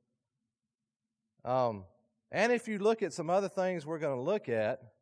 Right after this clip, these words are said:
I come to the conclusion that if that's true, if, if that is what it's talking about, then, and very,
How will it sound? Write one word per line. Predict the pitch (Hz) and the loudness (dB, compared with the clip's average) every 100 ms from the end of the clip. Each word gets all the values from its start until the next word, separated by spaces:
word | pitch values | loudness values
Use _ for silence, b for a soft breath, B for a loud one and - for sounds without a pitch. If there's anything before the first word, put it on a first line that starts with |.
| _ _ _ _ _ _ _ _ _ _ _ _ - | _ _ _ _ _ _ _ _ _ _ _ _ -4
I | 139 180 | 0 0
come | 196 180 | 0 -2
to | 151 | -2
the | 127 | -6
conclusion | - 117 - 127 127 123 113 | -8 -10 -6 -6 -4 -6 -6
that | 127 120 107 - _ - | -2 0 -2 -4 _ -6
if | 185 214 - | -4 -4 -4
that's | 175 - - | -4 -4 -8
true, | 143 98 80 | -8 -8 -8
if, | 120 151 | -10 -8
if | 151 180 - | -10 -10 -6
that | 170 156 - | -2 -2 -4
is | 120 | -14
what | - 131 | -6 -6
it's | 107 | -6
talking | - 107 98 78 | -4 -4 -4 -14
about, | 78 73 _ _ _ _ _ _ _ _ _ | -18 -20 _ _ _ _ _ _ _ _ _
then, | 98 131 170 139 120 117 | -4 0 2 2 0 -6
and | 117 107 | -10 -4
very, | 139 196 185 76 | 0 0 0 -6